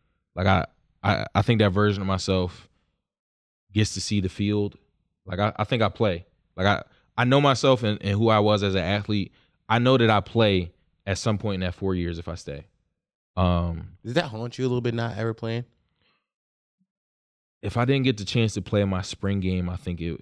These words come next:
Speaker 1: it would haunt me more.
Speaker 2: Mm.
Speaker 1: But knowing that I played in my spring game before I left, it's, and I, like, the, the team that I was on did very well. I, I showed a lot of promise,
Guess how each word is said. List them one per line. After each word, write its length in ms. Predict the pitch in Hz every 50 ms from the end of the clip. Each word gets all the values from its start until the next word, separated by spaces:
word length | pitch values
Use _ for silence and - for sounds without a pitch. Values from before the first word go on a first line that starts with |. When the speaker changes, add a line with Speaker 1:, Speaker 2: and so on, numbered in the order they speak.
| _
Speaker 1:
it 100 | - 90 90
would 180 | 85 87 85
haunt 240 | 82 90 87 85 -
me 80 | - 87
more. 420 | 82 82 82 90 90 90 92 98 _ _ _ 76
Speaker 2:
Mm. 220 | 78 78 80 85 87 - _ _ _ _
Speaker 1:
But 100 | 95 90
knowing 300 | 92 98 101 104 101 98
that 120 | 95 92
I 80 | 92 92
played 280 | - - 98 95 95
in 80 | 92 92
my 100 | 90 90
spring 360 | 90 - - - 90 92 92
game 460 | 90 90 92 90 90 90 87 87 87 -
before 280 | - 87 - _ 90 87
I 80 | 87
left, 320 | 87 85 87 90 92 98 - _ _ _ _ _ _ _ _ _ _ _ _ _ _ _ _ _ _ _ _ _ _ -
it's, 220 | 95 - - - - -
and 100 | 104 104
I, 100 | 104 95 - - - -
like, 180 | - 90 92 - - _ _ _ _ _ _ _
the, 140 | - 95 - _
the 80 | -
team 280 | _ - - 110 107 104
that 100 | 101 92
I 80 | 90
was 160 | 92 87 87 90
on 200 | 98 98 98 87
did 120 | 87 87
very 200 | 80 90 87 85
well. 360 | 82 87 90 85 80 71 65 -
I, 140 | - 92 - -
I 60 | -
showed 260 | 95 - - 98 92
a 40 | 87
lot 200 | 82 87 87 87
of 80 | 82 -
promise, 540 | - - 92 92 90 87 92 95 - -